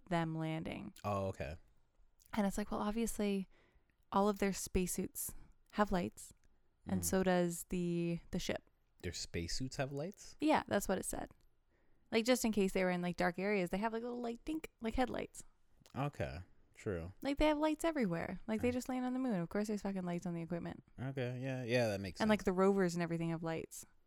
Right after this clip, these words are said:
Speaker 1: So it's like, yeah,
Speaker 2: Did they
Speaker 1: shadows.
Speaker 2: have, did they have rovers at that time?
Speaker 1: I don't know.
Speaker 2: I don't think they did.
Speaker 1: I'm not really sure. But there was definitely,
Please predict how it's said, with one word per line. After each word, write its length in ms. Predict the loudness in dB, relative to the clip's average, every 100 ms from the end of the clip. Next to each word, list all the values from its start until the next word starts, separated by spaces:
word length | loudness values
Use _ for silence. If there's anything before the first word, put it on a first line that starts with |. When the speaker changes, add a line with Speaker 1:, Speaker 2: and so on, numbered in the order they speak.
| _ -4
Speaker 1:
So 100 | -4
it's 100 | 0
like, 120 | -2
yeah, 320 | 0 0 0 -2
Speaker 2:
Did 100 | 0
they 80 | 4
Speaker 1:
shadows. 360 | 4 4 2 0
Speaker 2:
have, 80 | -8 -8
did 140 | -2
they 120 | 0
have 260 | 0 -2 -4
rovers 340 | -4 -4 -4
at 120 | -6 -6
that 140 | -8
time? 300 | -8 -10 -10 -6
Speaker 1:
I 60 | -4
don't 180 | -2
know. 440 | 0 4 4 2 -4 -12 -20 _ _ -12
Speaker 2:
I 60 | -6
don't 140 | -6
think 200 | -8 -14
they 80 | -12
did. 60 | -4
Speaker 1:
I'm 80 | -2
not 160 | 0 2
really 180 | 0
sure. 320 | 0 0 0 2
But 100 | 2
there 100 | 4
was 120 | 2 2
definitely, 760 | 0 0 -2 -2 -2 -2 -4